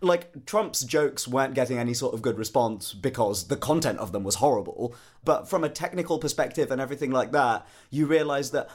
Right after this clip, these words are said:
oh God, this is a guy telling funny jokes. And it's because what a joke is, is essentially a method of psychological manipulation,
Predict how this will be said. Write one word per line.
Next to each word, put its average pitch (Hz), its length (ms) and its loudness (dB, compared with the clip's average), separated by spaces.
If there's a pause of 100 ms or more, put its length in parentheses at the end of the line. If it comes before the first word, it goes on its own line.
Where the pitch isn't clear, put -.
(140)
oh 392 160 4
God, 247 320 2
this 208 140 -2
is 202 100 -6
a 196 80 -2
guy 180 240 0
telling 160 340 -4
funny 151 400 -2
jokes. 151 520 0
And 151 120 2
it's 143 140 -2
because 160 580 0
what 135 320 2
a 139 80 4
joke 127 320 2
is, 123 200 2
is 117 120 0
essentially 117 580 0
a 110 100 2
method 110 260 -2
of 101 80 -2
psychological 110 500 0
manipulation, 110 880 0